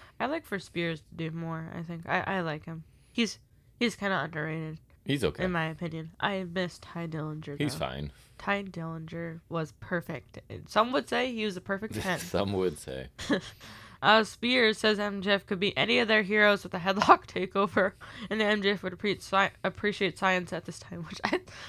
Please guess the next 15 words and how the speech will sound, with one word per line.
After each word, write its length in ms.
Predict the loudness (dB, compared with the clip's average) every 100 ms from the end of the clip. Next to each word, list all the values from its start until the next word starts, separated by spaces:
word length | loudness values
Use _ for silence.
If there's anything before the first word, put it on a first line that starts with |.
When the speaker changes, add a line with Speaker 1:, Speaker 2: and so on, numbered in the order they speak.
| -4 0
Speaker 1:
I 60 |
thought 180 | 4 6
that 160 | 6 4
was 160 | 0
pretty 240 | -6 -6 -6
funny. 340 | -6 -4 2
Speaker 2:
Yep. 180 | 4 2 0 -18 -18
Speaker 1:
Because 280 | -12 -8 -4
now 220 | 2 4
that's 160 | 4 2
gonna 260 | -2 -2
be 140 | -2 0
a 100 | 0
thing, 300 | 0 -2 -2
even, 300 | -2 -2